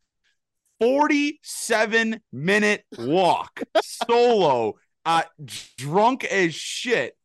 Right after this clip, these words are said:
Speaker 1: at two ten A M. Johnny Juta just parading the streets solo of Toronto,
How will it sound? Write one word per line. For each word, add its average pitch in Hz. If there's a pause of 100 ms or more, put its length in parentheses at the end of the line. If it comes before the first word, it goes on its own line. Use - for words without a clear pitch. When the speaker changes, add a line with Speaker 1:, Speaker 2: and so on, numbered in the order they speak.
(160)
Speaker 1:
at 170
two 262
ten 233 (140)
A 220
M. 147 (260)
Johnny 208
Juta 208
just 165
parading 220
the 208
streets 196
solo 185
of 117
Toronto, 160